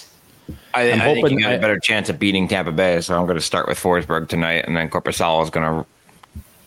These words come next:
Speaker 1: go tomorrow. That's just me.
Speaker 2: Yeah, yeah. I think you hope Forsberg catches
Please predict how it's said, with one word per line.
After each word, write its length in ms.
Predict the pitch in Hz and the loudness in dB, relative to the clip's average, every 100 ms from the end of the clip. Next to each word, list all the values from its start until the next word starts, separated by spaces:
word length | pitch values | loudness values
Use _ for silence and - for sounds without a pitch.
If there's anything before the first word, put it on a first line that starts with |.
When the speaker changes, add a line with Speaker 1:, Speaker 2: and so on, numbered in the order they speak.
| - - - - - - | -20 -20 -20 -20 -20 -2
Speaker 1:
go 120 | 90 | 0
tomorrow. 460 | 82 78 76 76 - - _ _ _ _ - - - - - - _ - _ - _ - - - - | 2 0 0 -2 -6 -20 _ _ _ _ -20 -20 -20 -20 -20 -20 _ -20 _ -20 _ -20 -20 -20 -8
That's 160 | 98 92 | -4 -2
just 160 | 82 78 | -2 -4
me. 140 | 78 - _ _ _ _ - - - - - - 78 _ - _ - | -6 -10 _ _ _ _ -18 -18 -16 -16 -16 -20 -20 _ -20 _ -16
Speaker 2:
Yeah, 240 | 92 92 98 - - | -10 -8 -10 -12 -8
yeah. 240 | 92 80 - - - 113 | -6 -6 -8 -18 -6 -2
I 80 | |
think 260 | 120 156 143 | 0 0 2
you 80 | 123 | 2
hope 220 | 131 135 | 2 0
Forsberg 520 | 127 120 - 120 104 | 2 2 2 0 2
catches 800 | 123 113 - 104 98 - - | 2 0 2 0 0 -2 -4